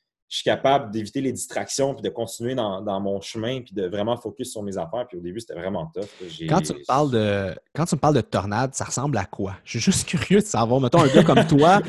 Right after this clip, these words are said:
Speaker 1: <laughs>
Speaker 2: qui est, parce que, écoute, peut-être que je me trompe totalement, mais t'as l'air d'un, d'un, d'un bon gars, d'un gars droit, d'un gars qui croit en lui, qui fait des erreurs comme n'importe qui, mais qu'en bout de ligne, il continue à avancer. Puis t'as pas l'air, exemple, du, tu sais, t'as l'air vraiment comme groundé, comme on peut dire en anglais.
Speaker 1: Ouais.
Speaker 2: Fait que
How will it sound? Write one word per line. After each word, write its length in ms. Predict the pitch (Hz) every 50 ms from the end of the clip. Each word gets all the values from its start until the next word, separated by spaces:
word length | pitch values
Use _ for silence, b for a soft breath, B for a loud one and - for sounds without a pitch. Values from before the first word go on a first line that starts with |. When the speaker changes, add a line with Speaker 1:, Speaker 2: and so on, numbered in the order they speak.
| - -
Speaker 1:
<laughs> 220 | - - - - -
Speaker 2:
qui 320 | - 143 139 135 135 131
est, 40 | 127
parce 220 | - - 135 -
que, 140 | - 151 131 117 B B B B
écoute, 240 | 143 135 226 220 220
peut-être 140 | - 220 247
que 60 | 180
je 40 | 139
me 80 | 117
trompe 360 | 113 - 120 139 147 151 143 - _ _ _ _ _ _
totalement, 540 | - 156 - 147 127 123 120 127 135 127 117
mais 140 | 107 110
t'as 140 | 107 - 123
l'air 180 | 127 151 175 175
d'un, 260 | 151 120 117 113 110 B B B B B B _
d'un, 240 | - 113 113 110 107
d'un 160 | 107 110 110
bon 240 | 110 143 165 180 175
gars, 300 | 156 165 170 170 170 175
d'un 180 | 147 107 104 107
gars 180 | 110 120 123
droit, 420 | 120 123 123 135 160 170 170 170 160
d'un 140 | 135 110
gars 140 | 110 117 135
qui 120 | 135 - -
croit 280 | - - 147 151 170
en 80 | 175 165
lui, 340 | 151 123 123 143 156 165 160
qui 120 | - -
fait 80 | - 202
des 100 | 277 269
erreurs 140 | 240 214 208
comme 140 | - 185 139
n'importe 340 | 143 143 - 160 - 143 120
qui, 300 | - - 127 147 185 214
mais 120 | 180 127
qu'en 160 | - - 139
bout 140 | 127 123 123
de 60 | 123
ligne, 140 | 147 165 165
il 40 | 147
continue 340 | - 147 147 - - 175 175
à 60 | 175
avancer. 520 | 170 143 127 113 113 110 - - 123 139
Puis 80 | 156 156
t'as 100 | - -
pas 140 | - - 147
l'air, 180 | 151 165 180 175
exemple, 320 | 143 117 107 123 143 143
du, 180 | 123 113 113 107
tu 80 | B B B B B B _
sais, 80 | - 180
t'as 160 | - 139 120
l'air 200 | 120 120 131 127
vraiment 400 | 117 131 123 135 131 139 170 202
comme 380 | 208 - 143 120 113 113 107 - _ -
groundé, 640 | 113 117 117 131 131 135 147 143 127 113 131 156 190
comme 200 | - - 170 151
on 60 | 147 139
peut 140 | - -
dire 240 | 123 120 151 170 170
en 140 | 156 139 127
anglais. 300 | 117 110 101 104 156 170
Speaker 1:
Ouais. 40 | 180
Speaker 2:
Fait 140 | - 127
que 60 | 120